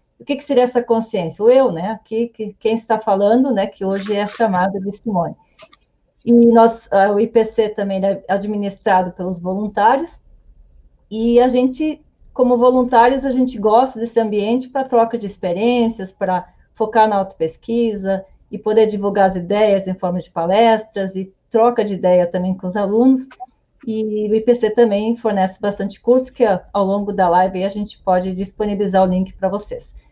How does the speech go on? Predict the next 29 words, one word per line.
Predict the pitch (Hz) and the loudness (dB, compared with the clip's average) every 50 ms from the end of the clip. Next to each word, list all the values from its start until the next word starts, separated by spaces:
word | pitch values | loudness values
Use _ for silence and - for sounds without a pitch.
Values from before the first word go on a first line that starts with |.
| - - _ _ _ _ _ _ | -20 -20 _ _ _ _ _ _
Ah, | - 196 208 208 214 208 202 190 | 0 2 4 4 4 2 2 0
seguimos | 196 - - 240 214 220 262 269 269 254 | -4 -4 -4 -2 2 2 2 4 4 2
o | 247 254 | 2 4
princípio | 247 247 240 240 240 - 233 | 4 4 4 2 2 4 4
da | 226 | 4
descrença, | 220 220 - _ - 247 262 320 - - 349 269 | 4 0 -4 _ 2 4 4 4 2 0 0 2
né? | 226 233 294 330 | 2 2 2 2
Não | 285 220 226 | 2 2 2
acredite | 226 233 220 202 208 208 214 | 2 2 0 -2 -2 -2 -2
em | 208 196 | -4 -2
nada, | 190 185 196 226 277 285 285 - | -2 -2 -2 -2 -2 -2 -4 -6
tenha | - 208 214 | -4 -4 -4
suas | 220 - 214 196 190 | -4 -6 -10 -10 -10
próprias | _ - 196 190 190 - 196 185 | _ 0 0 0 0 -2 -6 -8
experiências, | 190 185 - _ 196 190 190 196 220 254 311 302 302 311 262 247 | -8 -10 -8 _ -4 -2 -2 0 -2 -2 -2 -2 -6 -4 -2 -2
então | 233 247 240 240 254 277 262 - _ | 0 0 2 2 2 0 -2 -8 _
tudo | _ 269 262 262 277 | _ -6 -4 -4 -6
que | 277 - 277 | -4 -2 0
a | 254 | 2
gente | 240 240 240 240 | 2 2 0 0
falar | - - 220 208 214 202 | 0 0 2 4 4 2
aqui, | 185 190 - - 233 269 262 - _ _ _ _ _ _ _ _ - | 2 0 -4 -2 -2 -2 -4 -8 _ _ _ _ _ _ _ _ -4
ah, | - 202 196 185 | -2 0 0 0
critique, | 190 - 233 226 - - 254 277 269 - - 311 285 | 0 -2 -2 -2 -2 -2 -2 -2 -2 -2 -2 2 2
né? | 233 214 233 262 254 254 | 4 4 4 2 2 2
Tenha | - 226 233 240 | 2 4 4 4
suas | 240 - 240 233 226 226 | 2 2 2 0 0 0
próprias | _ - 208 208 220 220 - 240 226 220 220 - | _ -2 0 2 0 2 2 0 0 0 -2 -6
conclusões, | _ _ - 220 226 220 - 220 185 170 180 190 214 226 233 240 240 | _ _ -2 -2 -2 -2 -4 -4 -2 -2 -2 -2 0 0 -2 -2 -4